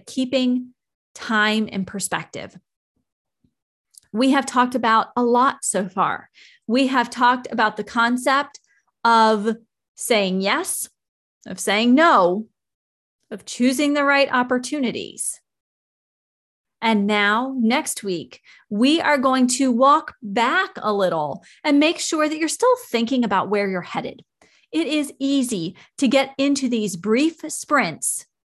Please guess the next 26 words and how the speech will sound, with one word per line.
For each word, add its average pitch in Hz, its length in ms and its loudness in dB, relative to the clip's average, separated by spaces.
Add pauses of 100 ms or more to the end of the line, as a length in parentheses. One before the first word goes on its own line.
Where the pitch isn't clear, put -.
(100)
and 196 240 -2
lose 285 300 4
sight 240 320 -2
of - 140 -2
the 214 80 -4
big 185 240 -4
picture. - 500 -10 (880)
Stepping 349 480 -2
back 202 340 0
every 240 220 -2
once 247 300 -4
in 240 40 -2
a 240 60 -2
while 285 420 0 (280)
will 269 100 2
help 285 300 -2
you 330 60 -4
to 320 100 -6
stay 262 200 0
grounded 208 520 0
in 196 160 -6
your 190 120 -6
vision 220 520 -2 (320)
and 202 120 -4
your 208 100 -2
pillars. - 520 -14